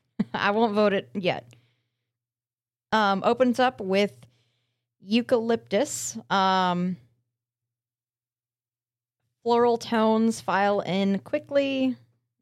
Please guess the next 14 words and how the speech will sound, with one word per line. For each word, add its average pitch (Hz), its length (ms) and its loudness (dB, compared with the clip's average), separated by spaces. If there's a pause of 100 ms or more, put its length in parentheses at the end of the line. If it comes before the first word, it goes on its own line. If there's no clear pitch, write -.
(100)
Geranium. 220 880 0 (1700)
Uh, 175 420 0
da, 170 100 -6
da, 175 200 -4
da, 170 100 -6
da, 214 420 -2
corn. 196 640 0 (2250)
And 170 280 -2
alcohol 156 340 -2
burn. 147 400 -6 (600)
Uh, 185 160 0
the 180 80 -4
finish 214 520 0 (120)
is 175 840 2